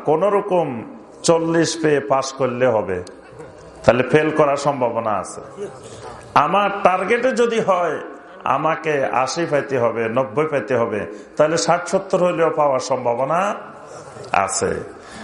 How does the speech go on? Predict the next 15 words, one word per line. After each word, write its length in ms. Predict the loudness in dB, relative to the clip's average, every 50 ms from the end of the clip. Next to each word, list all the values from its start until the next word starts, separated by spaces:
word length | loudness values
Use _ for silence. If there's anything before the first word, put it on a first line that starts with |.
| -10 0 2
আল্লাহ 260 | 4 4 6 4 4
রাসূল 420 | 4 2 2 4 4 4 4 4 2
সাল্লাল্লাহু 440 | 2 2 2 2 4 2 2 2
আলাইহি 140 | 0 -2 0
ওয়াসাল্লাম 340 | 0 0 0 0 0 -2 0
উম্মতকে 420 | 0 0 0 -2 -2 0 0 0
মহব্বত 600 | 2 2 2 0 0 0 -2 -2 -2 -2 -2 -2 -2
করেন, 260 | -2 0 0 0 0 -2 -6 -10 -14 -18 -20 -20 -20 -20 -20 -8 -4 2 4
ভালোবাসেন, 720 | 6 6 6 4 2 2 2 2 2 2 2 2 2 2
এই 160 | 2 2 2 2
জন্য 280 | 0 0 0 0 0
শিখাই 460 | 0 0 -2 -2 2 2 4 4 4
দিছেন 480 | 2 0 0 0 0 0 0 -2 -4 -6 -8 -10 -14 -16 -18 -6 0 2
আল্লাহর 480 | 2 2 4 4 4 2 2 2 0
কাছে 340 | 0 -2 -2 0 0 0 -2